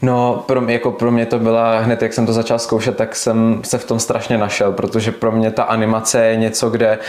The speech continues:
můžu uplatnit úplně všechno, co mě baví.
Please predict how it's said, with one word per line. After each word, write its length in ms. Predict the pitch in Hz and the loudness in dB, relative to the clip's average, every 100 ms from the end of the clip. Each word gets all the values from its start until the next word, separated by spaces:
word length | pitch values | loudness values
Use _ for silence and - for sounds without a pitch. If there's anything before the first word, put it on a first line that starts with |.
| - - | -12 -2
můžu 240 | 113 107 | 0 0
uplatnit 560 | 113 - 110 - 110 - | -2 0 -4 -2 -4 -4
úplně 560 | 113 113 110 110 107 104 - - | -8 -2 0 2 0 0 -4 -10
všechno, 340 | - 120 120 | -6 -2 -2
co 140 | - | 0
mě 140 | 117 107 | 0 2
baví. 320 | 110 107 | 0 2